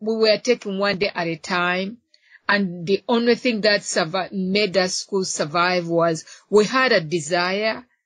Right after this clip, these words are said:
a determination to make a difference in these kids' lives,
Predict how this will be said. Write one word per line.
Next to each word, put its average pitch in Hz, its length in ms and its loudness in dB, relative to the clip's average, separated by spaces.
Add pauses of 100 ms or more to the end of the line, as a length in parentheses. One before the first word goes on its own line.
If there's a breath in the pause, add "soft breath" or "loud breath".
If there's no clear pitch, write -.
(140)
a 190 120 2
determination 190 1040 -2 (340 soft breath)
to 214 120 2
make 226 220 2
a 190 80 0
difference 180 480 -2
in 180 180 -2
these 180 200 0
kids' 196 360 -2
lives, 190 640 0